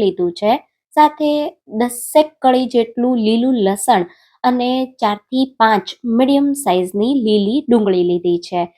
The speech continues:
તો લીલી ડુંગળીનો અને લીલા લસણનો સફેદ અને લીલો ભાગ અલગ રાખી આપણે એને સમારી લેશું. આ સિવાયના જે શાકભાજીઓ આપણે લીધા છે એને પણ આપણે બારીક ઝીણા ચોપ કરી લેશું. તો એ તો તમને આવડે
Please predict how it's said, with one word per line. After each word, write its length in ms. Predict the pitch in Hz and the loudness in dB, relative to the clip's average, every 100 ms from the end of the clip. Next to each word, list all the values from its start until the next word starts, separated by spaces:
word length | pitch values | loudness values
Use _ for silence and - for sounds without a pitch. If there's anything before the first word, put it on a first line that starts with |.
| _ _ - | _ _ 0
તો 120 | 269 269 269 262 | 2 4 2 0
લીલી 260 | 247 254 269 | 0 0 0
ડુંગળીનો 480 | 262 247 254 254 262 - | 0 -2 -2 -2 -4 -6
અને 140 | 220 226 | -6 -2
લીલા 260 | 214 214 240 | -2 0 -2
લસણનો 480 | 208 - 185 180 190 - | -4 -6 -12 -12 -14 -2
સફેદ 480 | 233 233 269 254 | -2 0 0 0
અને 120 | 214 208 180 | 0 0 2
લીલો 260 | 202 240 254 196 | 2 2 0 -2
ભાગ 200 | 175 _ 202 | -4 _ -2
અલગ 240 | 208 226 254 | 0 0 0
રાખી 280 | 262 - 175 | -2 -2 -8
આપણે 400 | - 190 - 175 175 | -6 -8 -6 -6 -4
એને 180 | 196 285 | -6 -6
સમારી 420 | - 190 175 175 175 | -2 -2 -2 0 0
લેશું. 360 | 175 170 175 175 _ _ _ _ _ - | -2 -2 -4 -4 _ _ _ _ _ -2
આ 280 | 240 269 269 269 | 2 2 0 -2
સિવાયના 580 | - 247 226 233 240 247 226 | -2 0 0 0 -2 -2 -2
જે 80 | 240 | -4
શાકભાજીઓ 640 | - 185 185 208 202 233 240 | 0 -2 0 -2 -2 -2 0
આપણે 240 | 202 190 196 202 | 0 -2 -2 0
લીધા 260 | 196 214 214 | 0 -2 -4
છે 160 | - 175 - _ _ 233 | -4 -6 -8 _ _ -2
એને 140 | 247 269 | 0 -2
પણ 120 | 233 190 | -4 -6
આપણે 220 | 180 196 208 | -4 -4 -2
બારીક 280 | 180 214 262 - | -2 0 -2 -4
ઝીણા 280 | 185 180 202 294 | -6 -4 -6 -2
ચોપ 180 | 202 180 - | 0 0 -2
કરી 240 | 175 175 180 | -4 -2 -2
લેશું. 360 | 180 180 180 180 _ _ - | -4 -6 -6 -6 _ _ 0
તો 100 | 277 262 | 4 4
એ 20 | 269 | 2
તો 80 | 269 | -2
તમને 240 | 262 240 233 - 196 | 0 -2 -4 -2 0
આવડે 220 | 202 240 | 0 0